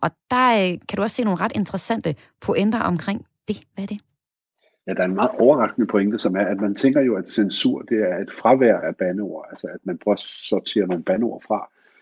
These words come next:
Speaker 2: I Amer-, i Amerika, der siger man bip, hvis man siger et eller andet, man ikke må sige, så siger man fuck, så bliver der sat sådan et bip ind,
Speaker 1: Mm.
Speaker 2: så man siger, øh, "You are, øh, bip", øh, et eller andet, ikke? Øhm,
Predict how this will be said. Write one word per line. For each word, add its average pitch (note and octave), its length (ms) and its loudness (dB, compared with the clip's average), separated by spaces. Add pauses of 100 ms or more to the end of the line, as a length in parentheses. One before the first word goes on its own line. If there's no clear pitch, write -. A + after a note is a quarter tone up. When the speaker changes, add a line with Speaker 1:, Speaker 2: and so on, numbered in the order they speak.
(140)
Speaker 2:
I G#2 100 -4
Amer-, F2+ 300 -4
i G2+ 100 -4
Amerika, G2 340 -2
der F#2 80 -2
siger F#2+ 180 -2
man F2+ 220 -4
bip, C3+ 220 6 (120)
hvis F#2 220 -8
man E2 120 -8
siger G#2 240 -6
et G2 60 -4
eller F#2+ 180 -6
andet, F#2 180 -8 (340)
man F2+ 140 -2
ikke G2 180 -4
må F#2+ 80 -4
sige, F2+ 260 -4
så F#2+ 140 -10
siger - 160 -6
man F2+ 120 -4
fuck, F2+ 340 -6
så F#2+ 80 -4
bliver F#2+ 240 -2
der E2+ 60 -8
sat - 280 -4
sådan G2 120 -4
et F2+ 60 -6 (100)
bip B2 200 6
ind, A2 140 4 (200)
Speaker 1:
Mm. F3 280 0
Speaker 2:
så G2+ 60 -4
man F2+ 160 -4
siger, F2 280 -2 (120)
øh, F#2 260 -2
"You G#2+ 200 6
are, F#2 200 2 (320)
øh, E2 180 -6 (100)
bip", B3 160 8 (640)
øh, F2+ 120 -4
et D2 80 -2
eller F2+ 180 -2
andet, E2+ 140 -4
ikke? B2 280 -6
Øhm, F2 460 -4